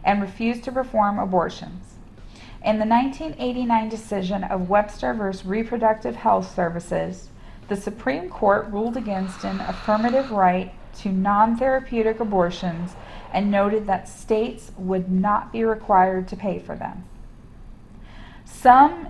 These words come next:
in acad-, academia, academia, some in academia have equated the denial of abortion rights to compulsory motherhood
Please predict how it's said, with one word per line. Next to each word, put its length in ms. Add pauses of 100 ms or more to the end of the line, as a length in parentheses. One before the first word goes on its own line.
(200)
in 300
acad-, 460 (200)
academia, 800 (560)
academia, 640 (680)
some 300
in 80
academia 760
have 280
equated 540
the 80
denial 560
of 120
abortion 540
rights 380
to 100
compulsory 760
motherhood 640